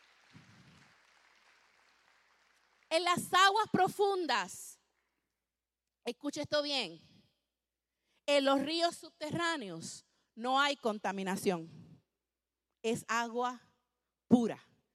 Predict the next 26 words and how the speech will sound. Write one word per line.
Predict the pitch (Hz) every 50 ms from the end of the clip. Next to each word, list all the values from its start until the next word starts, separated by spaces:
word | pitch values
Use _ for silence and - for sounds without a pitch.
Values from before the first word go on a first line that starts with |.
| _ _ _ _ _ _ _
llena | - 240 247 240 247 247 247 247
de | 208 233 214
los | 214 220 214
minerales | 214 196 190 180 180 202 226 262 294 330 427 466 - - - - - _ _ _ _ _ _ _ _ _ _ _ -
y | 220 220
de | 202 202 -
toda | - 233 233 247 254 254
sustancia | - 294 254 - - 277 233 208 208 202 - 180 165 143 135 156 _ _ _ _ _ _ _
que | - 220 214
un | 208 214 220
árbol | 233 254 254 240 254 254 254 254
necesita | 262 254 208 262 - - 277 254 214 - 175 175 -
para | - 202 190 185 180 185
que | 185 - 185
sus | - - 190 196
raíces | 185 170 196 226 226 254 240
sean | - 233 220 220
alimentadas | 220 220 220 214 214 214 - 247 233 220 196 185 185 -
correctamente. | - 180 175 170 170 - - - 170 165 160 156 156 156 - 156 151 _ _ _ _ _ _ _ _ _ _ _ _ _ _ _ _ _ _ _ _ _ _ _ _ _ _ _ _ _ _ _ _ _ _ _ _ _ _ _ _ _ -
El | 254 247 247 240
agua | 247 269 302 320 285 311 320 320 -
que | - 233 226
está | 226 - - 247 262 277
en | 269 269
la | 262 262 240
superficie, | - - 294 262 - - 247 233 240 - - 294 285 285 - - - 208 165 165